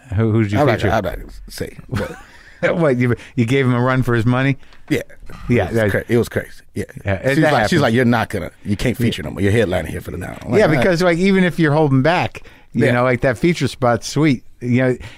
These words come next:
Speaker 1: that's what you get. You get some payback for that eventually. If you blow a headliner off, it'll come back around at some point.
Speaker 2: And it, but, but you know what's funny? Like, I like when somebody kills in front of me.
Speaker 1: Yeah.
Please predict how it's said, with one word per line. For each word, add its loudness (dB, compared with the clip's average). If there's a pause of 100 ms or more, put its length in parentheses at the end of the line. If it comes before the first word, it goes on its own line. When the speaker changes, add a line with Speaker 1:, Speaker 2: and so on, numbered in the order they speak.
(120)
Speaker 1:
that's 0
what 2
you 2
get. 2
You -4
get 0
some 2
payback 2
for 0
that 2
eventually. 0 (380)
If 0
you 4
blow 4
a 2
headliner 4
off, 2
it'll 4
come 2
back 2
around 2
at -8
some -2
point. 0
Speaker 2:
And 4
it, 2
but, 2
but 0
you 4
know 4
what's 2
funny? 2
Like, 2
I 0
like 4
when 2
somebody 0
kills 2
in -4
front -6
of -8
me. -12
Speaker 1:
Yeah. 2